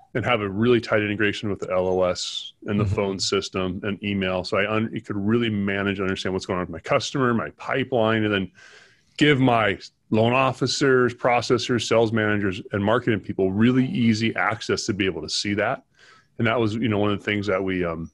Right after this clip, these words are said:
Speaker 1: you know, we focused on. That's why we, we, you know, originally built it.
Speaker 2: Mm-hmm. So you've been doing this for twenty years. How long has Incelerate been around?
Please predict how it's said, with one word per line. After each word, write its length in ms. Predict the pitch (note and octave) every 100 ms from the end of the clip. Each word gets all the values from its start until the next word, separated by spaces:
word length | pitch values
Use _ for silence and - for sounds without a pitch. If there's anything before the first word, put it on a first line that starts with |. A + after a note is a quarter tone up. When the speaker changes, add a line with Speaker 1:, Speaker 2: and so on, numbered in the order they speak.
| -
Speaker 1:
you 80 | G2+
know, 100 | F2
we 140 | F#2
focused 380 | - G#2+ - G#2
on. 80 | G2
That's 160 | F#2
why 80 | G2+
we, 160 | F2+ F2+
we, 160 | F#2+
you 60 | G2
know, 60 |
originally 380 | F2 F#2+ F2+ F2 D#2+
built 240 | F2+ -
it. 100 | - - - - - - G#2 B2
Speaker 2:
Mm-hmm. 260 | G#2 G#2+ G2 _ _ _ _ _ _ _ _ _ _ - _ _ - - - - _ _ _ _ _ _ _ _
So 160 | - B2+
you've 180 | A#2+
been 180 | C3 A#2 - _ -
doing 320 | D#3 F#3+ D#3
this 140 | G2+
for 160 | - G2
twenty 340 | - G#2+ F#2+
years. 320 | F#2 F2 G#2+
How 140 | - B2
long 200 | B2+ B2
has 140 | B2+
Incelerate 540 | A#2+ A#2 B2+ A#2+ A#2 A#2
been 120 | A2+
around? 480 | G#2+ A2 B2+ -